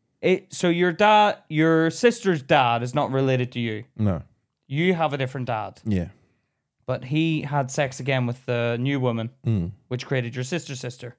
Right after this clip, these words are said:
Speaker 2: Do you know what? Do you know what? It's like a, this sounds like I've written in my own dilemma. This isn't about me, <laughs> people.
Speaker 1: <laughs> Yeah, it
Speaker 2: It
Speaker 1: does.
Speaker 2: sounds, it sounds like I've
Speaker 1: It,
Speaker 2: written it like,
Speaker 1: it does.
Speaker 2: "Okay, let me find that out,
Speaker 1: <laughs> Yeah,
Speaker 2: sort this
Speaker 1: yeah.
Speaker 2: out."
Speaker 1: But that is, that's
Speaker 2: No, I
Speaker 1: what
Speaker 2: wouldn't go, yeah, I wouldn't, it's too, it's too complicated. It is
Speaker 1: It
Speaker 2: too
Speaker 1: is too
Speaker 2: complicated.
Speaker 1: complicated, and
Speaker 2: It
Speaker 1: it's
Speaker 2: is, yeah, man. It is. You're fucking, you're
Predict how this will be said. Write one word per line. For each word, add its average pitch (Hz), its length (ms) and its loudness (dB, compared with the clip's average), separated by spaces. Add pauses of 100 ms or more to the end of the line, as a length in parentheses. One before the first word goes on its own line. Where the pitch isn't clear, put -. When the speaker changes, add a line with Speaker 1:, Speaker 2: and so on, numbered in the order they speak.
(140)
Speaker 2:
Do - 160 -6
you 156 60 0
know 143 80 0
what? 123 200 -2
Do 113 80 -6
you 110 60 0
know 101 40 -2
what? 90 140 -6
It's - 80 -12
like 107 140 -8
a, 90 80 -8 (340)
this 190 180 -2
sounds 135 220 0
like 117 180 0
I've 104 160 0
written 110 220 -2
in 104 100 -2
my 104 120 0
own 127 220 0
dilemma. 139 360 -2
This 139 160 2
isn't 208 240 4
about 185 300 2
me, 190 200 4
<laughs> - 0 -
people. - 600 2 (120)
Speaker 1:
<laughs> - 120 2 (100)
Yeah, 233 340 8
it 202 60 4
Speaker 2:
It - 100 4
Speaker 1:
does. 226 120 8
Speaker 2:
sounds, 247 160 8
it 214 80 4
sounds 247 160 6
like 220 100 4
I've 214 140 6
Speaker 1:
It, - 20 2
Speaker 2:
written 220 220 6
it 202 40 4
like, 185 140 4
Speaker 1:
it 175 60 4
does. 156 140 2
Speaker 2:
"Okay, 165 200 4
let 190 100 6
me 156 60 2
find 160 320 4
that 175 80 4
out, 160 140 4
Speaker 1:
<laughs> - 0 -
Yeah, 226 60 8
Speaker 2:
sort 214 140 6
this 214 140 8
Speaker 1:
yeah. 254 200 8
Speaker 2:
out." - 140 2 (400)
Speaker 1:
But 185 460 8 (220)
that 185 380 6
is, 156 420 2 (500)
that's 156 300 -10
Speaker 2:
No, 110 80 4
I - 20 8
Speaker 1:
what 139 60 8
Speaker 2:
wouldn't 120 140 4
go, 104 80 2
yeah, 101 120 2
I 107 40 2
wouldn't, 131 180 0
it's - 100 -8
too, 139 300 -2
it's - 100 -12
too 160 80 -2
complicated. 98 480 -2
It 92 100 -2
is 139 60 4
Speaker 1:
It 143 80 6
Speaker 2:
too 147 80 6
Speaker 1:
is 139 160 4
too 147 140 0
Speaker 2:
complicated. 123 500 -2
Speaker 1:
complicated, - 100 -12
and 123 140 2
Speaker 2:
It - 100 2
Speaker 1:
it's 135 120 6
Speaker 2:
is, 135 60 -8
yeah, 165 200 4
man. 135 240 2
It 135 100 -6
is. 175 300 0
You're 156 80 -2
fucking, - 400 -8
you're 151 60 -12